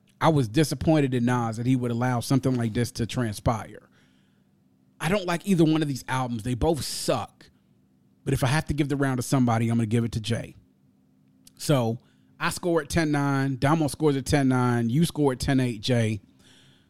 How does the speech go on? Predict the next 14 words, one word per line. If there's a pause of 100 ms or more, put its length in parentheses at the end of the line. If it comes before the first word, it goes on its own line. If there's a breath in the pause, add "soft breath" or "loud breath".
(200 soft breath)
So
we're
heading
into
the
final
round. (640)
The
crowd's
on
their
feet. (200)
They're
standing.